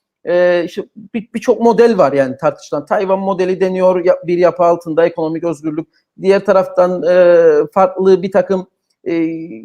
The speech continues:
düşünceler ortaya konuyor. Ama özünde federasyon öldü, biz önümüze bakalım, yolumuza bakalım Türkiye ile birlikte.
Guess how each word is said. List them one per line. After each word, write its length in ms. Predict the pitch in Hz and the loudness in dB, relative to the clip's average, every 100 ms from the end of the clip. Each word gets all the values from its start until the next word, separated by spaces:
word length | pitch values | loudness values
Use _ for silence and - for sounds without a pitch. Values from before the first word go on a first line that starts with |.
| - _ 175 | -20 _ -6
düşünceler 460 | 196 - 190 180 196 | -6 -2 0 2 4
ortaya 560 | 190 170 - 131 107 - _ | 4 2 2 2 2 -4 _
konuyor. 440 | - 247 262 262 285 - _ _ | 2 4 6 4 2 -6 _ _
Ama 220 | 247 254 | 0 2
özünde 540 | 254 254 233 175 247 359 - - | 2 2 2 2 2 0 -4 -2
federasyon 540 | 311 254 190 180 160 | 2 2 2 -2 -2
öldü, 500 | 254 254 208 349 - _ 285 | 2 2 0 -8 -10 _ -6
biz 140 | 269 | 2
önümüze 380 | 269 262 220 214 | 4 4 2 2
bakalım, 380 | 185 151 139 175 | 2 -2 -4 -2
yolumuza 380 | 190 180 175 | -2 -2 -2
bakalım 340 | 165 160 240 247 | -2 0 -2 -2
Türkiye 320 | 226 - 170 | -10 -8 -2
ile 140 | 233 | -2
birlikte. 460 | 220 208 175 160 | -2 -6 -4 -6